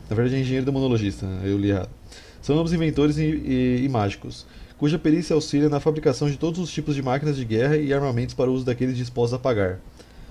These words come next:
Muitos deles são magos de pleno direito, capazes de manipular os ventos da magia para lançar feitiços por conta própria, mas a mais potente delas está no uso de seu próprio armamento mortal.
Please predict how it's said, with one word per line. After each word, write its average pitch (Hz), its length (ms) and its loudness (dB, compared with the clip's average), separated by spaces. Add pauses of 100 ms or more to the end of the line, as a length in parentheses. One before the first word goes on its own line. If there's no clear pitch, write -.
(640)
Muitos 156 220 0
deles 151 240 8
são 156 140 -2
magos 143 260 0
de 147 80 0
pleno 147 320 2
direito, 117 380 2
capazes 139 400 0
de 160 60 -4
manipular 147 420 0
os 131 80 -2
ventos 143 240 -2
da 151 80 0
magia 127 340 0
para 143 160 0
lançar 135 300 0
feitiços 139 440 -4
por 135 160 -4
conta 151 220 0
própria, 104 480 0 (480)
mas 120 140 0
a 143 40 2
mais 165 140 0
potente 160 380 -4
delas 135 240 4
está 143 120 -2
no 123 100 0
uso 135 140 -2
de 139 80 -12
seu 139 140 0
próprio 139 280 2
armamento 127 340 0
mortal. 107 440 -2